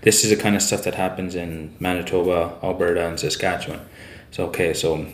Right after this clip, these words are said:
this is what I need to do. This is how I present myself. This is how I approach an old person. This is how I gain knowledge, you know. So I put, 'cause you can help people, but you gotta have an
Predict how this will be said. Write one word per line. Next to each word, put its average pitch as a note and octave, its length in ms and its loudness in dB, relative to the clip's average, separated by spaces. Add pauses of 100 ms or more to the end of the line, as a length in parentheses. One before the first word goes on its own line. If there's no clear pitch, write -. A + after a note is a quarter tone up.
this - 160 -2
is F#2+ 60 2
what G2+ 100 6
I G2 80 6
need G2+ 160 4
to G#2+ 100 2
do. G2 220 4
This F2+ 180 2
is G2 100 -2
how G2 200 6
I - 20 8
present G#2+ 460 4
myself. F2+ 420 -2 (460)
This A2+ 120 2
is G#2+ 120 6
how A2+ 200 8
I A#2 100 8
approach A#2 440 4
an G#2 80 0
old F2+ 200 -4
person. F2 360 -6
This F2+ 160 -2
is G2 140 -2
how F#2+ 220 0
I F2 280 0 (140)
gain G2+ 280 6
knowledge, E2 440 -4
you E2+ 60 -6
know. E2 180 -8 (420)
So E2+ 240 2
I E2 120 2
put, - 460 0 (380)
'cause B2+ 220 6
you D3+ 80 10
can E3+ 120 8
help D3+ 320 6
people, A#2+ 600 2 (580)
but A2 300 6
you A2 80 4
gotta A2+ 300 10
have G#2+ 440 2
an F#2+ 140 -4